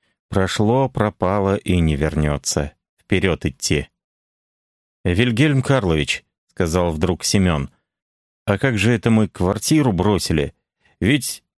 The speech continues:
все вещи безо всякого присмотра остались. Разграбят, поди". "Молчи", — сказал ему Вильгельм. "Голова дороже имения".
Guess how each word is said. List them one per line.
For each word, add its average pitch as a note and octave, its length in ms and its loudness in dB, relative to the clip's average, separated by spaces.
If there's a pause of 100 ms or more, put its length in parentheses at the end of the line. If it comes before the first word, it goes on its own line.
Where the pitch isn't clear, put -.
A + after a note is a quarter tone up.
(140)
все D#3+ 280 2
вещи D3 380 2
безо G2 280 2
всякого D3 460 0
присмотра D3 680 0
остались. E2 540 -2 (460)
Разграбят, F#2+ 680 0
поди". G#2+ 400 0 (840)
"Молчи", — E2 640 0 (300)
сказал D2 420 -2
ему D2 240 0
Вильгельм. D2 560 -2 (640)
"Голова A2 440 0
дороже D#2+ 480 0
имения". D2 640 0